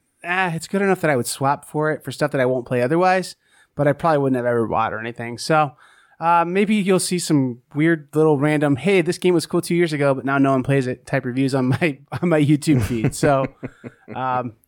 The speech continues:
Speaker 1: yeah, anyway, that was kinda fun to do, but it wasn't something I necessarily played. But I think that's a cool, cool concept for a trade, and I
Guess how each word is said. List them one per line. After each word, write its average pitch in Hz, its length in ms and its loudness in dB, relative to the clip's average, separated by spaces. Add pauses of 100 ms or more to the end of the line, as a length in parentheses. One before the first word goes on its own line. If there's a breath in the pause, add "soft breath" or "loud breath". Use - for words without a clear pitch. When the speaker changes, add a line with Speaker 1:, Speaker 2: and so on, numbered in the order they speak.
(840)
Speaker 1:
yeah, 139 380 0
anyway, 143 480 2
that 180 120 2
was 190 100 0
kinda 165 180 -2
fun 143 160 -4
to 127 80 -4
do, 113 240 -10 (120)
but 143 200 -6
it 160 80 0
wasn't 147 240 -2
something 139 180 -4
I 123 40 -4
necessarily 117 360 -4
played. 113 380 -2
But 135 140 -2
I 156 80 -2
think 185 120 2
that's 170 120 0
a 151 60 -2
cool, 160 420 0
cool 170 160 0
concept 170 380 -2
for 143 120 0
a 127 60 2
trade, 160 480 0
and 143 140 -6
I 131 200 -2